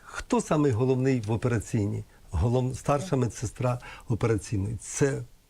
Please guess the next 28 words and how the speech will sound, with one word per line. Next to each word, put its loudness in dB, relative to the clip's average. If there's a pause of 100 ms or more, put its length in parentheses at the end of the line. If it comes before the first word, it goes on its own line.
(180)
отак, 0
що 2
вона 2
сказала, 2
вона 2
любого 4
хірурга 2
може 0
поставити 0
на 2
місце, 0 (320)
якщо 2
той 2
щось 0
забув, 0
чи -4
те, 0
що -2
не 2
зробив, 2
чи -8
не -2
так 0
повернувся, 2
чи -2
не 0
так 2
одягнувся. 0